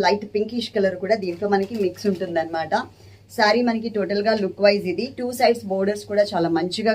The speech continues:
కనిపిస్తున్నాయి చూడండి. శారీ ఎండింగ్ వరకు కూడా all over చూసుకోవచ్చు మీకు మొత్తం ఎట్లా ఉంది అనేది ఒక ఐడియా వచ్చేస్తుంది. చాలా మంచిగా వచ్చింది శారీ అయితే మాత్రం. ఈ శారీలో ఇది మనకి పళ్ళు పార్ట్ అండి. పళ్ళు అనేది కొంచెం చూడండి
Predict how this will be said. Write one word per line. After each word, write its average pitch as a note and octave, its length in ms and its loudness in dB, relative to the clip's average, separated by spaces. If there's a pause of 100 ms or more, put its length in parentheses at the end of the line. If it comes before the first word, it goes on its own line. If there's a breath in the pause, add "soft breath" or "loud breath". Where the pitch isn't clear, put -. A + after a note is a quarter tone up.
కనిపిస్తున్నాయి F3 600 -2
చూడండి. F3 380 0 (520 loud breath)
శారీ A#3+ 280 4 (140)
ఎండింగ్ A#3+ 340 -4
వరకు A3 300 2
కూడా G3+ 160 -4 (140)
all F3+ 180 2
over G#3+ 140 0 (100)
చూసుకోవచ్చు F#3 600 -8
మీకు F3+ 160 -6 (100)
మొత్తం F3+ 320 -6
ఎట్లా E3+ 200 -2 (120)
ఉంది F3 240 -2
అనేది E3 280 -2
ఒక E3 80 -4 (120)
ఐడియా D3+ 240 4
వచ్చేస్తుంది. D#3+ 520 -2 (100)
చాలా G#3+ 280 -4
మంచిగా F#3 400 -2
వచ్చింది D3 320 -6 (100)
శారీ D3 300 -6
అయితే D3 180 -10 (100)
మాత్రం. C#3 260 -10 (520 loud breath)
ఈ C4+ 40 -6 (120)
శారీలో D#3+ 460 0 (460)
ఇది A#3 180 -6
మనకి F#3 240 -8 (100)
పళ్ళు G#3+ 300 0
పార్ట్ D#3 260 0
అండి. C3+ 140 -10 (100)
పళ్ళు F#3 300 0
అనేది F3 300 -8
కొంచెం A#3+ 340 -4
చూడండి G#3 320 -4